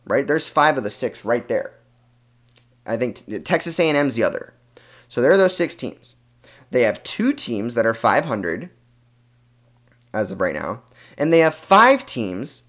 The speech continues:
that have losing records. Okay, compare that to the A C C, the conference that everybody, 'cause remember, S E C, that's the conference everybody loves, and probably rightfully so.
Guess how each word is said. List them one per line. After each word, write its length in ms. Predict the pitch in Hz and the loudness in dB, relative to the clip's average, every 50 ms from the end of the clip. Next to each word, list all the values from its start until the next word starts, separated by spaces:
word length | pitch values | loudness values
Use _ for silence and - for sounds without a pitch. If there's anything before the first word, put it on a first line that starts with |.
| _ _ | _ _
that 140 | - 139 143 | -2 0 2
have 180 | 156 151 143 127 | 2 2 0 0
losing 400 | 131 160 196 196 185 202 190 165 | -2 -2 -2 -2 -2 -2 0 0
records. 600 | 156 147 143 - - - - - - - - _ _ _ _ _ _ _ _ _ _ _ _ _ _ _ _ _ _ _ _ _ _ _ _ _ _ _ _ _ _ _ _ _ _ _ _ _ _ _ _ _ _ _ _ _ _ - 135 | 0 0 -2 -4 -10 -14 -16 -18 -20 -20 -20 _ _ _ _ _ _ _ _ _ _ _ _ _ _ _ _ _ _ _ _ _ _ _ _ _ _ _ _ _ _ _ _ _ _ _ _ _ _ _ _ _ _ _ _ _ _ -6 -6
Okay, 280 | 143 143 123 113 120 | -4 -2 -2 -2 -2
compare 400 | 120 - 135 131 - 214 226 240 | -2 -4 -4 -2 2 4 4 6
that 280 | 196 160 156 202 - - | 6 6 4 2 0 -2
to 360 | - - 143 147 165 202 - - | -4 -2 0 0 0 -2 -2 -2
the 220 | 131 143 - - | -2 -2 0 -2
A 140 | 107 113 123 | -4 -6 -6
C 200 | - - 160 160 | -6 -8 -8 -10
C, 300 | 160 - - 247 226 - | -8 -8 -6 -6 -6 -4
the 100 | - - | -6 -6
conference 460 | 185 - 190 180 175 165 185 180 - | -4 -2 0 0 0 0 -2 -2 0
that 100 | 147 120 | 0 2
everybody, 480 | 120 139 170 165 185 196 190 180 180 151 | 2 2 2 0 0 -2 0 0 0 0
'cause 160 | - 156 139 | -2 -2 0
remember, 280 | 143 180 - 117 - - | 2 2 2 4 2 2
S 200 | 110 143 - 165 | 0 0 0 -2
E 60 | 165 | -6
C, 160 | - - 131 | -6 -6 -4
that's 200 | 95 98 98 - | -4 -4 -4 -2
the 20 | |
conference 280 | - 139 139 147 147 - | -2 -2 -2 -2 -2 -4
everybody 280 | 160 156 156 185 202 202 | -4 -2 0 0 0 2
loves, 360 | 185 - 113 131 165 - - | 2 2 2 0 -4 -8 -10
and 140 | - 131 - | -10 -8 -6
probably 300 | - 92 - 110 123 120 | -4 -4 -2 0 0 0
rightfully 320 | 101 90 - 156 180 214 | 0 -2 -2 -4 -6 -6
so. 380 | 214 - 110 67 78 90 - | -4 -4 -4 -4 -4 -6 -8